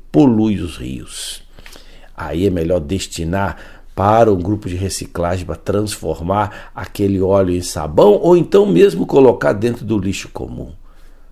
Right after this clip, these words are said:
Veja, um gesto pequeno que você pode fazer hoje no Dia Internacional da Água. Agradecer e um gesto pessoal de cuidado com a água.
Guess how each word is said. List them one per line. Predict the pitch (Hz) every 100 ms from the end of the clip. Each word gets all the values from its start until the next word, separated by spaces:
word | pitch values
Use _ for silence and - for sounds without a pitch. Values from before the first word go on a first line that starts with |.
| -
Veja, | 233 226 185 113 - - -
um | 233 202
gesto | 117 123 151 - -
pequeno | - 156 - 104 107 107
que | 104
você | 107 -
pode | - - 95
fazer | - 85 82 87
hoje | 90 90 87 - - -
no | 92
Dia | 85
Internacional | 90 - 76 82 - 73 71 69
da | 62
Água. | - - - - - - - - - -
Agradecer | 117 113 90 95 82 78 - 151 180 170 - - - - - -
e | 95 85
um | 73 67
gesto | 73 92 135 131 - 104
pessoal | 101 95 - 87 85 78
de | -
cuidado | - 71 67 69
com | - -
a |
água. | - - -